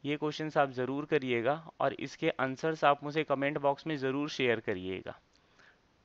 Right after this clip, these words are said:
और नेक्स्ट वीडियो में हम प्लान कर रहे हैं कि कैसे ऐसे डिफिकल्ट नंबर का स्क्वायर रूट आप डायरेक्टली लिख सकते हैं। तो ये नेक्स्ट सेशन में हम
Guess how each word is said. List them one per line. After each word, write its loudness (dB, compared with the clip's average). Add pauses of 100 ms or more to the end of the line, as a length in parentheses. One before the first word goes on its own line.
(200)
और 0 (640)
नेक्स्ट -4
वीडियो 2
में 2
हम 0
प्लान 4
कर 2
रहे -2
हैं -6
कि -12 (100)
कैसे 4
ऐसे 2
डिफिकल्ट 4
नंबर 2
का 4
स्क्वायर 4 (120)
रूट -2 (100)
आप 0
डायरेक्टली 4
लिख 0
सकते -4
हैं। -10 (680)
तो -2
ये 2 (1400)
नेक्स्ट -2
सेशन 2
में 0
हम 0